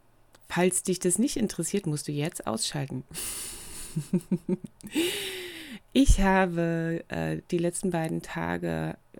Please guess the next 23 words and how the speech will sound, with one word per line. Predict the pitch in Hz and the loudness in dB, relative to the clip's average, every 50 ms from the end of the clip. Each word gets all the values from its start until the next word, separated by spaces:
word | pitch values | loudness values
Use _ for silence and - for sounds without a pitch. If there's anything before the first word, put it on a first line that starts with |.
| - _ - - | -20 _ -10 -6
ähm, | - 160 160 160 156 156 - - 92 - - | -6 -4 -4 -4 -4 -4 -4 -6 -8 -8 -8
viele | - - 190 185 180 175 | -6 -4 -2 -2 0 0
Videos | 202 226 233 269 269 - - | -2 -2 0 -2 -2 -4 -4
aufgenommen | - - 247 - - 277 269 254 254 254 254 269 277 277 262 | -6 -6 -6 -8 -8 -6 -4 -2 -2 -2 -2 -2 -4 -6 -8
für | - - - - 190 185 175 170 170 - | -10 -10 -6 -2 -2 0 0 0 -2 -4
einen | - 170 170 170 | -6 -6 -6 -6
kleinen | - - - - 85 120 170 - - - 175 170 - _ - | -6 -6 -4 -4 -2 -2 -2 -4 -4 -4 -6 -10 -12 _ -4
Video-Online-Kurs, | - 95 185 - - - - - 127 190 190 190 95 - - - 185 185 - | -4 -2 0 0 -2 -2 -2 -4 -4 -4 -2 -4 -4 -6 -6 -6 -6 -4 -4
der | - - 180 | -6 -8 -8
bald | - - 175 175 - | -6 -6 -6 -6 -8
kommt, | - - - 175 165 170 170 175 - - - - - - - - - - - - _ - | -10 -10 -8 -6 -4 -4 -4 -6 -8 -12 -20 -18 -18 -18 -18 -18 -18 -18 -20 -12 _ -2
in | 180 175 175 | 0 0 2
dem | 170 175 175 175 175 | 4 6 6 6 4
ich | - - 180 175 - - - - | 2 0 -4 -6 -6 -10 -12 -6
dir | - - 175 165 | -2 0 0 2
mal | 165 165 160 160 - | 2 0 0 -2 -2
alles | - - 170 180 208 226 233 233 233 - - - - - _ - | -4 -4 -2 0 0 2 2 2 0 0 -2 -2 -6 -8 _ -8
zusammenstelle, | - - - 196 - 185 175 190 202 208 208 - - - 196 190 190 190 196 196 190 185 | -6 -4 -2 -2 0 0 0 0 0 -2 -2 -4 -4 -2 -2 -2 0 0 -2 -2 -2 -2
was | 180 180 - - | -4 -4 -4 -4
ich | 185 - | -6 -6
zur | - 196 185 | -4 -2 -2
Naturfarben | 180 180 - - 175 165 156 - - 151 139 - 143 143 147 156 - _ _ _ - - - _ | -2 -4 -4 -2 -2 -2 -2 -2 -2 -4 -2 -2 -4 -4 -6 -8 -12 _ _ _ -20 -20 -14 _
weiß. | - 76 71 71 - - - - | -6 -4 -4 -4 -4 -6 -8 -8